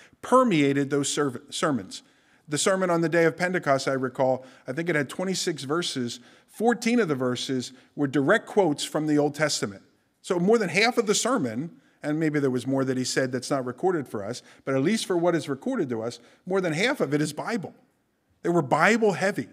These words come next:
You didn't come here to see me talk or tell stories or something like that. Give us the Bible. And that's what Peter did on that day of Pentecost in each of his sermons. Interesting thing, now we see this first prayer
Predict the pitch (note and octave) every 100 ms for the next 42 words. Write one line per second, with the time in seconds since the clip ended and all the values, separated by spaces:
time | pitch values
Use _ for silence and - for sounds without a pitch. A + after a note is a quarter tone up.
0 | - F#3 A#3 G#3+ F#3+ E3+ E3+ D#3 C#3+ -
1 | - D#3 D#3 D3 C#3+ D3+ D3+ B2+ - -
2 | - D3+ - D#3 D#3 F3+ C#3+ B2 C3+ B2
3 | B2+ A#2+ A#2+ B2+ C3 - - F#3+ G#3 G#3
4 | A3 F#3+ F#3 F#3+ C3+ - - _ _ -
5 | C#3+ E3 G#3 E3+ G#3+ G#3 G#3+ C4+ C3 -
6 | _ _ C#3 D3+ D3+ E3+ F3+ F3 G3 G#3
7 | G3 D#3+ E3+ D#3+ F#3+ F#3 E3+ - G3+ F#3+
8 | A#2 - - - - A#3+ B3+ A3 G3+ G3+
9 | F3+ G3 F3 F#3 B3+ B3 G3 F3+ - G#3
10 | F3 F3+ - - A#3+ - - - A#3 C4+
11 | C3+ A#2 E3